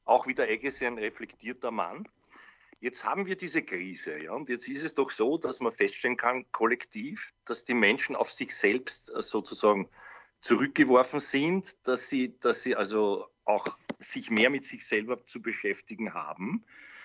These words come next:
Und ich habe jetzt eine These aufgestellt, dass, dass das jeden sozusagen spiegelt. Also sie spiegelt uns das, was wir sind, persönlich und individuell. Sie spiegelt uns auch unsere Sicht auf die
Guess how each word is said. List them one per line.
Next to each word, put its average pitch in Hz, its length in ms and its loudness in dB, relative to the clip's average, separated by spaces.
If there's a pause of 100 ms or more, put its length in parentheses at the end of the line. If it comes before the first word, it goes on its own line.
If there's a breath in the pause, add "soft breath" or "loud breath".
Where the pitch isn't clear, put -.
(360 soft breath)
Und 123 320 2
ich 151 100 6
habe 185 160 8
jetzt 185 160 6
eine 170 140 4
These 160 340 4
aufgestellt, 156 640 2 (420)
dass, - 360 -2 (180)
dass 143 200 2
das 156 220 0
jeden 156 320 0
sozusagen 156 640 0
spiegelt. 117 720 -2
Also 107 220 -2
sie 120 200 -4
spiegelt 175 600 -2
uns 135 300 -4
das, - 280 -2
was 110 220 2
wir 92 100 2
sind, 135 420 -2
persönlich 120 600 4
und 113 160 0
individuell. 98 840 0 (560 soft breath)
Sie - 260 0
spiegelt 180 420 6
uns 165 260 6
auch 139 420 8
unsere 143 400 0
Sicht - 380 -12
auf 131 140 -6
die - 200 -8